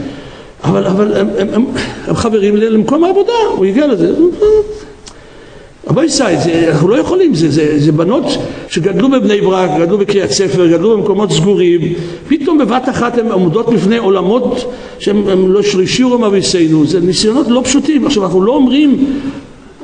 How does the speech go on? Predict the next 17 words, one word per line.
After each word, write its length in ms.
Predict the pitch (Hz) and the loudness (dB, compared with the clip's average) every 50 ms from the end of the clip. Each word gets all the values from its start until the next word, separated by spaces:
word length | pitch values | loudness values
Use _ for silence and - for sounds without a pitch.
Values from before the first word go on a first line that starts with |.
| - - | -10 -4
אני 340 | - 214 240 262 262 - 214 | 0 0 2 2 2 2 2
ניסיתי, 520 | 202 202 - - - 349 - - 208 180 | 2 0 2 0 0 0 0 0 0 2
אני 120 | 160 180 - | 2 0 0
פחדתי, 440 | 196 - - 247 294 277 - 233 | 0 -2 -2 -2 -2 -2 0 0
אני 80 | 214 226 | 0 2
אגיד 140 | 220 262 226 | 0 0 0
את 60 | 269 | 0
האמת, 320 | 269 277 277 294 294 285 - | 0 2 2 2 0 0 0
אז 100 | 214 220 | 0 0
אמרתי, 200 | 254 262 220 247 | 0 0 0 0
"אני 100 | 214 226 | 0 0
הולך 120 | 285 277 | 0 0
לרב 220 | 262 247 220 - - | 0 0 0 0 0
חיים 220 | - 254 269 247 | 0 0 0 0
קניבסקי, 480 | 262 240 240 247 247 240 247 247 220 220 | 0 0 2 2 2 2 0 0 0 0
ויגיד, 220 | 233 254 302 285 | 2 2 2 2
'מתור 380 | 277 247 - - 359 370 349 | 2 0 0 0 0 2 2